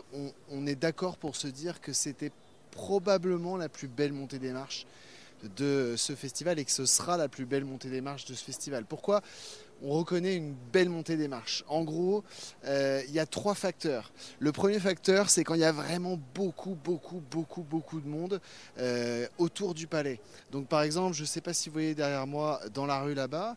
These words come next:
et puis sur les abords du palais aussi, là maintenant ça s'est vidé, mais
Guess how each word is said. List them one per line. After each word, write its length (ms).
et 80
puis 480
sur 160
les 180
abords 300
du 140
palais 280
aussi, 480
là 160
maintenant 300
ça 140
s'est 160
vidé, 400
mais 240